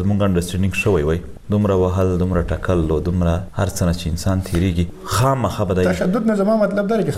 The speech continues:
Speaker 2: خبرې ستاسو ډېرې زیاتې
Speaker 1: سختې.
Speaker 2: سختې وي او په هغې کې په ریاست باندې داسې قسمه نیوکې وي چې
Speaker 1: که ته
Speaker 2: هغه
Speaker 1: زما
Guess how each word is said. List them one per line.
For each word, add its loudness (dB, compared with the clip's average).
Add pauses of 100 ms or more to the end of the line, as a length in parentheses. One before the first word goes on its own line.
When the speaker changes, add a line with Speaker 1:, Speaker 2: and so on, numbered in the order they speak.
Speaker 2:
خبرې 0
ستاسو 0
ډېرې 0
زیاتې 0
Speaker 1:
سختې. 0
Speaker 2:
سختې -6 (140)
وي 2
او 2 (180)
په 2
هغې 0
کې -2
په 0
ریاست 0
باندې 0 (120)
داسې 0
قسمه -2
نیوکې 2
وي 0
چې -4
Speaker 1:
که 0
ته 2
Speaker 2:
هغه 0
Speaker 1:
زما 0